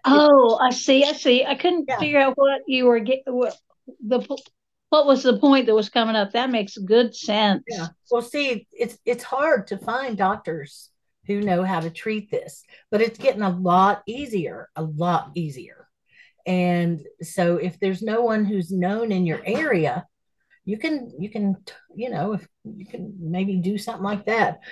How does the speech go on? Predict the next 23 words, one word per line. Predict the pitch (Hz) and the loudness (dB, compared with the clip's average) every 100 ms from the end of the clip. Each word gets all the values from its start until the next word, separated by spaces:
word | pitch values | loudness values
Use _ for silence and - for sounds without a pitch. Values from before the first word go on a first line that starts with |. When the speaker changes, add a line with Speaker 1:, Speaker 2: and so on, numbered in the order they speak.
| - | -12
Speaker 2:
talk | - 226 240 | 2 2 2
to | 262 | -4
the | 220 | 0
labs | 208 165 208 240 175 165 175 | 4 4 2 -2 -6 -2 0
and | 160 | 0
see | - 190 170 | 4 6 6
if | 165 | 4
they | 196 | -2
can | 196 170 | 2 4
recommend | 156 156 151 117 143 | 4 2 -2 -2 -8
somebody, | - - - - - - - - | -10 -8 -8 -10 -18 -20 -20 -2
'cause | 185 | 4
that's, | 220 247 240 240 | 6 4 0 -2
that's | 190 214 - | 0 0 2
really | 226 226 208 | 2 4 4
the | 196 | 2
thing. | 214 240 - - _ _ _ _ _ - | -4 -10 -10 -12 _ _ _ _ _ 2
Anyway. | 262 240 180 165 175 - _ 220 | 4 6 8 6 2 -4 _ -10
Speaker 1:
Wow, | 226 226 226 220 220 202 214 - | -4 0 2 4 2 0 -4 0
that's | 311 - | 2 2
really | 254 233 233 | 4 6 6
cool. | - 247 233 226 202 202 _ _ _ | 2 2 2 2 0 -6 _ _ _
Speaker 2:
Yeah. | 269 277 | -12 -12